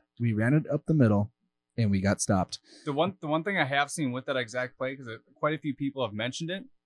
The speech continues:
Speaker 2: is the guard got blocked in. If he would have literally just took a step to the right,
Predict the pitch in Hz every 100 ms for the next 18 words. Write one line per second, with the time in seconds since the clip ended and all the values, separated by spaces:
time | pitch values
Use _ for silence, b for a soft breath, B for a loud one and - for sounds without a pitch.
0 | _ 127 123 120 117 - - 123 104 139
1 | 185 180 131 135 127 - 143 120 113 156
2 | 185 170 131 _ _ _ _ 127 127 143
3 | 139 123 - - 151 143 _ _ 113 -
4 | 139 127 131 110 101 120